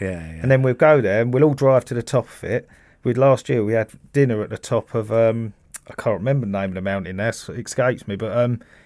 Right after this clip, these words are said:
Speaker 2: it was amazing. So we sat on the top of this mountain, snow everywhere,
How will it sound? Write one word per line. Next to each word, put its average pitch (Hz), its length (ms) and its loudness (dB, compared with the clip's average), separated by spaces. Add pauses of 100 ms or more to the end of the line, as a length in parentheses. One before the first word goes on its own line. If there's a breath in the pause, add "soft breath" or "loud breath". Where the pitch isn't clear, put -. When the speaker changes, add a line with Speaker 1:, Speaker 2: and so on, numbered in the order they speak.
Speaker 2:
it 143 80 -2
was 135 100 -2
amazing. 131 520 0
So - 140 -4
we 123 60 0
sat 160 300 2
on 117 80 -8
the 117 60 -4
top 165 200 -2
of - 60 -12
this 143 200 -2
mountain, 135 360 2
snow 147 380 2
everywhere, 107 520 -2